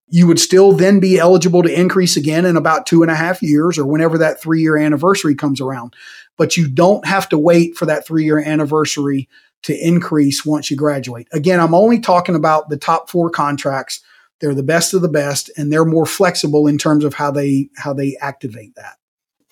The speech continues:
Now, let's say that you either don't provide your income to the insurance company or you don't accept at least fifty percent of the increase at, at one of these three-year anniversaries. Your policy does not get canceled,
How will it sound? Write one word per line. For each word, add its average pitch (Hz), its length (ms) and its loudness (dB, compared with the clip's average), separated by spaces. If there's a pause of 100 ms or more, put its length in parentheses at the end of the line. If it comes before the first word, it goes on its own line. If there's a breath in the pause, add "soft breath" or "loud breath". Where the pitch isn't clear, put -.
(1120 loud breath)
Now, 175 120 0
let's 226 220 2
say 208 260 4
that 185 320 2
you 175 720 0
either 170 300 4
don't 175 440 2 (420)
provide 170 440 2
your 170 120 2
income 170 400 0
to 165 120 0
the 147 120 4
insurance 151 360 0
company 151 440 0
or 156 180 -2
you 147 140 0
don't 175 300 2
accept 175 400 -2
at 143 80 -6
least 156 240 -4
fifty 165 320 -4
percent 151 320 -2
of 143 80 0
the 139 160 -2
increase 147 520 -2
at, 135 280 -8
at 135 240 -12
one 156 160 -4
of 143 80 -2
these 143 180 -2
three-year 143 320 0
anniversaries. 131 720 -8 (720 loud breath)
Your 170 180 2
policy 220 460 0
does 170 180 2
not 170 220 -2
get 135 160 -6
canceled, - 540 -6